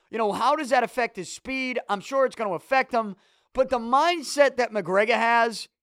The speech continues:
is, I tell you what, it's a unique mindset. It's a wild one. And to go along with the unique mindset, him actually going through with it, which is, "I'm gonna run through this company regardless of weight,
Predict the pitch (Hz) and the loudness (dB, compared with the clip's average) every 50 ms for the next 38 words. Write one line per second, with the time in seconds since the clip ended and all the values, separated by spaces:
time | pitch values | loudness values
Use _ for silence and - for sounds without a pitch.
0 | _ _ _ _ - 214 214 208 196 185 170 - - - 208 202 - 240 240 233 | _ _ _ _ 2 2 4 4 2 0 -4 -6 -6 -6 -6 -2 0 2 4 4
1 | 240 240 214 175 - - 220 214 220 233 226 202 220 226 226 233 220 - 185 196 | 6 6 4 4 2 0 -4 -4 -4 -6 -8 -6 -6 -6 -6 -6 -6 -2 0 0
2 | 190 180 165 - - 160 120 - _ 220 214 - 226 202 185 196 196 196 185 170 | 0 0 -4 -6 -8 -8 -8 -6 _ -6 -4 -4 -4 0 2 4 4 4 2 0
3 | 147 139 135 127 117 - _ - 208 208 202 196 196 170 - 214 180 226 220 214 | -2 -4 -6 -8 -8 -10 _ -6 -4 -4 -4 -6 -8 -10 -10 -4 -2 -2 -2 0
4 | 202 202 214 240 269 277 269 262 254 247 233 233 240 247 226 - 208 220 226 240 | 0 2 2 2 0 -2 -6 -8 -6 -6 -6 -4 -4 -6 -4 -2 0 0 0 0
5 | 220 - 247 262 262 254 254 _ _ _ _ _ _ _ _ _ _ _ _ _ | -4 -4 -2 0 0 -2 -4 _ _ _ _ _ _ _ _ _ _ _ _ _
6 | - - 247 262 254 247 247 240 - 240 226 196 208 202 180 170 - 175 208 233 | -10 -8 -4 0 0 0 0 0 -4 -6 -2 0 0 -2 -2 -4 -2 0 0 2
7 | 262 277 285 285 - - _ _ _ _ _ _ _ - 190 196 - 220 185 202 | 4 4 4 4 2 -2 _ _ _ _ _ _ _ -8 -6 -4 -4 -4 -2 0
8 | 220 240 269 226 190 185 226 254 247 - 254 254 247 233 - - 233 240 240 247 | 0 0 0 0 0 2 0 0 0 -2 -6 -6 -6 -6 -4 -2 -2 -2 0 -2
9 | 269 277 269 254 - 185 202 175 139 208 220 247 240 277 247 - 247 214 202 240 | -4 -4 -4 -6 -6 -8 -6 -2 0 0 0 0 0 -4 -6 -6 -6 -2 0 2
10 | 247 262 262 254 | 4 4 2 2